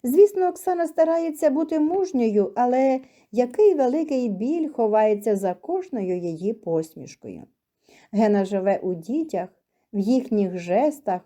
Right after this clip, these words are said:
у їх зіницях віддзеркалюється його погляд. І хто б що не говорив, а вона таки знає, як це бути щасливою.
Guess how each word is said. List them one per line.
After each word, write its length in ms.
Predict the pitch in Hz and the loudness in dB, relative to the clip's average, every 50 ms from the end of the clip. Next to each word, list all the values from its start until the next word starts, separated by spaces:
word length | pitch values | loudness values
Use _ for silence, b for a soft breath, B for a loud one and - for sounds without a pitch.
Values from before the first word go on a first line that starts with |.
| _ _ | _ _
у 100 | - 208 | -2 -2
їх 300 | 208 202 220 226 202 208 | 0 2 2 0 0 -2
зіницях 800 | 185 170 175 180 175 175 170 170 180 240 320 311 302 - 240 214 208 - b b b b b | -4 -4 -4 -4 -2 -2 -4 -4 -4 -4 -4 -4 -6 -6 -6 -6 -6 -10 b b b b b
віддзеркалюється 1000 | 214 226 208 196 202 226 226 233 233 359 370 381 359 349 339 339 320 320 - 277 | 4 4 4 4 2 0 0 0 0 0 2 2 2 0 -2 -4 -4 -6 -4 -2
його 380 | 220 196 180 165 170 185 202 | -2 0 -2 -2 -2 -4 -4
погляд. 540 | 202 202 - 175 170 160 160 156 151 139 135 - _ _ _ _ _ _ _ _ _ - | -4 -4 -2 -2 -2 -2 -2 -4 -8 -8 -10 -12 _ _ _ _ _ _ _ _ _ -4
І 140 | 254 285 269 | -4 -2 -4
хто 280 | 269 - - 415 453 | -2 -2 2 2 2
б 60 | 427 | 2
що 280 | - - - - 262 269 | 2 -6 -6 0 0 2
не 140 | 269 262 240 | 2 2 0
говорив, 640 | 202 220 208 196 185 175 175 208 285 330 320 311 _ - | 0 0 0 0 0 0 0 0 -2 -2 -6 -8 _ -6
а 100 | 214 208 | -4 -4
вона 260 | 220 277 330 403 427 | -2 -2 -4 -4 -4
таки 320 | 403 - 240 240 240 233 | -4 -6 -6 -2 -2 -2
знає, 580 | 220 208 220 202 190 185 175 165 165 151 143 - _ - | -2 -2 -4 -4 -4 -2 -2 -2 -4 -4 -6 -8 _ -14
як 420 | - 190 175 254 320 349 339 - | -10 -4 -4 -4 -4 -4 -8 -12
це 160 | - - 202 165 | -8 -6 -6 -4
бути 360 | 160 165 247 311 311 214 190 | -4 -4 -8 -6 -6 -8 -10
щасливою. 840 | 196 - - 180 170 - - - 160 160 147 135 127 131 - - - | -10 -10 -12 -12 -12 -12 -10 -8 -6 -4 -4 -4 -6 -10 -12 -16 -20